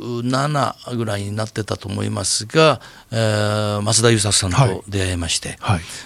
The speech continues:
Speaker 1: で、まあ、正直言いまして、あの、まあ、自分としてはやるだけのことはやったと。
Speaker 2: はい。
Speaker 1: で、もう田舎の九州に帰ろうかなという時まで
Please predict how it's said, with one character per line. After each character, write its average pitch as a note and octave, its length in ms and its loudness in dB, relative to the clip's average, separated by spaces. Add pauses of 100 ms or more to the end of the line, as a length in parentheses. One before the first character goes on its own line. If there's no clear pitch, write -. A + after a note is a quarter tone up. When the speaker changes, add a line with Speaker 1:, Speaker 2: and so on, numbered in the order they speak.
Speaker 1:
で、 E3+ 360 6 (540)
ま G#3 120 6
あ、 - 20 6
正 G#3 160 8
直 A#3 120 2
言 G3 100 6
い C#3 40 6
ま G2 100 2
し - 120 0
て、 G2+ 280 2 (160)
あ B2 40 2 (180)
の、 A2 560 -2
ま C3 360 0
あ、 A2 80 2 (160)
自 C3 200 2
分 F3+ 180 4
と F#3+ 100 2
し - 120 2
て - 80 6
は B2+ 320 6
や B2+ 200 4
る C#3+ 100 6
だ D3+ 100 4
け D3+ 80 0
の E3 100 4
こ B2+ 120 0
と F#2 120 -8
は F2 120 -4
や G#2 120 0
っ - 40 -2
た F2+ 180 -4
と。 - 140 -14
Speaker 2:
は A#2+ 220 4
い。 F2+ 60 0 (220)
Speaker 1:
で、 D3+ 160 4
も D#3 460 6 (160)
う C#3 60 -2
田 D3+ 120 2
舎 E3 100 0
の D#3 120 4
九 F#3+ 240 0
州 A#2 180 0
に F2 140 -2
帰 E3+ 240 2
ろ A3 160 6
う G#3+ 40 0
か B2+ 120 2
な F2 180 0
と - 140 0
い - 20 2
う F#2+ 40 2
時 G#2 140 4
ま F#2+ 100 2
で F#2 200 -6